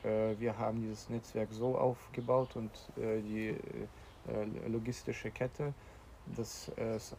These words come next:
auch nachvollziehbar ist. Und wir arbeiten nur mit, äh, vertrauenswürdigen Leuten, auch in Ukraine ist, äh, großes, äh, Teil unseres Teams da.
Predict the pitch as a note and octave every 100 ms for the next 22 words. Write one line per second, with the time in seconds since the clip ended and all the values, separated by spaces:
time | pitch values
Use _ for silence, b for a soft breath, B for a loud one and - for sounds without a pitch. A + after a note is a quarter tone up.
0 | - A#2+ A2+ A2 B2+ B2 - A#2 - A2+
1 | G#2 G2+ - - - B B - A2+ A2
2 | G2+ A#2+ A#2 A2+ A2+ A#2+ A#2+ A2+ G#2+ -
3 | - A2+ A2 G#2+ - - A#2+ A#2+ - A#2+
4 | A2+ A2+ A2+ A2+ A#2 - - - - -
5 | A2 G#2+ A#2 A#2+ G#2+ - B B - -
6 | - - - - G#2+ G#2 A#2 A2 A2 -
7 | - - A2 G#2+ G#2 G#2 G#2 A2+ A2+ A#2
8 | A2 G#2+ G#2+ - A#2+ A2 - -